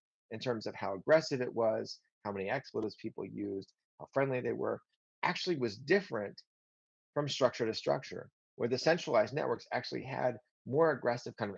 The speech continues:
angrier conversations, and everyone became less accurate. And the egalitarian networks, those people actually had friendlier, more interesting informational conversations, and people became more accurate. So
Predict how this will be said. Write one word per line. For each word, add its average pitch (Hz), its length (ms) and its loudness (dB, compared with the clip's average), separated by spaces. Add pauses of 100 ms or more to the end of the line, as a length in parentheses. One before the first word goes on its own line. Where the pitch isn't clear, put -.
(120)
angrier 123 560 0
conversations, 92 840 -6 (320)
and 135 220 2
everyone 110 500 0
became 95 340 -8
less - 220 -10
accurate. - 420 -8 (560)
And 131 120 2
the 135 80 4
egalitarian 190 800 2
networks, - 560 -6 (340)
those 151 220 6
people - 300 -2
actually 127 280 0
had 135 120 0
friendlier, 127 600 -4
more 110 260 -4
interesting 127 480 -6
informational 110 680 -6
conversations, - 640 -8 (300)
and 147 140 0
people 160 240 0
became 143 340 -4
more 196 220 -2
accurate. - 380 -12 (540)
So 165 280 4